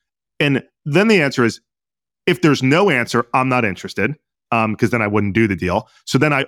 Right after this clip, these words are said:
only try and figure out, how could you make this five times better when everyone tries to make it ten percent better? And my thought was, when I looked at the line item, the biggest line item, ninety percent of it was the cost of goods from Coke and Pepsi. I go, "How can I just not sell that? 'Cause I can buy a store brand Twinkie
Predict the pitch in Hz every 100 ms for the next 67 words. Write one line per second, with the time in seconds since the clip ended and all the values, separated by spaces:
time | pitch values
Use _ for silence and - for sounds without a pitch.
0 | - 156 180 190 170 143 139 120 113 107
1 | - 139 151 175 143 135 120 113 - -
2 | 127 131 - 127 113 110 107 104 113 127
3 | 117 120 110 110 104 101 - 139 127 107
4 | 107 95 90 87 104 - _ - 131 131
5 | 113 151 147 120 107 - _ - 120 113
6 | 135 127 98 113 123 131 101 98 120 -
7 | _ 117 87 123 120 - 127 131 104 104
8 | 110 117 107 107 131 104 98 95 - 107
9 | - 107 - 95 120 104 - _ 104 110
10 | 104 104 123 - 98 95 196 233 269 165
11 | 147 92 90 113 - - 92 87 78 _
12 | _ 143 202 247 208 131 131 123 120 -
13 | 139 117 117 104 - 143 - 101